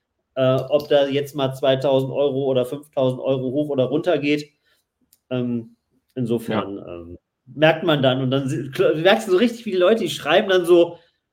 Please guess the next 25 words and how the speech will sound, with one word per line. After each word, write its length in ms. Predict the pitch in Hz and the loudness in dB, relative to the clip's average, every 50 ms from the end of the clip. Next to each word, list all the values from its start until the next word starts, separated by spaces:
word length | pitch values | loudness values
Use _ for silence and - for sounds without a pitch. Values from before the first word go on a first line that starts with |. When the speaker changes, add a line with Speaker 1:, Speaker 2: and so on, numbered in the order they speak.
| _ _ _ _ _ | _ _ _ _ _
Speaker 1:
„Bin 140 | 104 110 110 | -16 -14 -14
schon 280 | - - 127 123 117 113 | -6 -4 -4 -4 -4 -6
früh 360 | - - 131 131 127 131 127 | -10 -6 0 2 4 4 4
eingestiegen“, 880 | 117 107 123 135 135 135 131 131 131 - - - 131 131 127 123 123 | 4 4 4 4 4 2 0 -2 -2 -4 -6 -6 -4 -4 -4 -4 -6
so, 260 | 110 113 123 120 117 113 | -6 -6 -6 -6 -4 -2
wenn 140 | 127 127 | -2 -2
du 60 | 139 139 | -2 -2
noch 240 | 135 135 127 - | -4 -4 -6 -4
Tipps 320 | - - 151 151 151 - _ | -4 -4 -4 -4 -6 -14 _
brauchst, 300 | - 139 143 147 147 - | -4 -2 -2 -2 -2 -4
so 120 | 147 135 | -6 -4
in 140 | 135 135 135 | -4 -4 -4
dem 140 | 139 143 139 | -6 -6 -8
Stil 260 | 139 - - 147 139 | -10 -8 -8 -8 -8
schreiben 360 | 135 - - 139 139 135 135 | -8 -8 -6 -4 -4 -2 -2
dann 160 | 135 135 131 | -2 -2 -2
sehr 180 | 123 131 131 131 | 0 0 -2 -2
viele. 300 | 131 - 139 135 127 - | -4 -6 -6 -4 -4 -4
Es 140 | - 123 - | -6 -6 -10
ist 240 | - - - - - | -14 -18 -18 -6 -4
ganz 220 | 143 135 131 135 | -4 -4 -2 -4
amüsant, 640 | 131 135 123 127 117 110 117 117 120 120 117 - - 113 | -2 -2 -2 -2 0 -2 -2 -2 -2 -6 -8 -10 -14 -14
ähm, 240 | 104 107 104 101 95 - _ _ _ _ _ _ _ _ _ _ _ _ _ | -14 -14 -16 -20 _ -20 _ _ _ _ _ _ _ _ _ _ _ _ _
genau. 220 | 113 - 120 117 | -10 -6 -4 -2
Speaker 2:
Ja. 320 | 110 101 98 98 101 98 | -2 -2 -2 -2 -4 -6